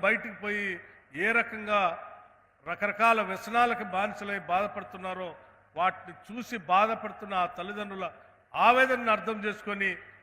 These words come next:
ఈ రాష్ట్రంలో డ్రగ్స్ అనేదే ఉండటానికి వీల్లేదని చెప్పి,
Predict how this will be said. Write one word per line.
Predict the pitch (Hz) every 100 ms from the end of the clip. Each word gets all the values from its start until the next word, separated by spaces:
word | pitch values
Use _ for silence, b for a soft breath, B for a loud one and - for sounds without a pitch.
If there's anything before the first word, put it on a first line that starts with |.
| _
ఈ | 147 175 185
రాష్ట్రంలో | 226 - 220 214 214 214 190 - - - _ _ -
డ్రగ్స్ | 240 240 - 254
అనేదే | 247 240 220 233 220
ఉండటానికి | 226 220 220 214 180
వీల్లేదని | 196 226 220 202 185
చెప్పి, | 202 - 214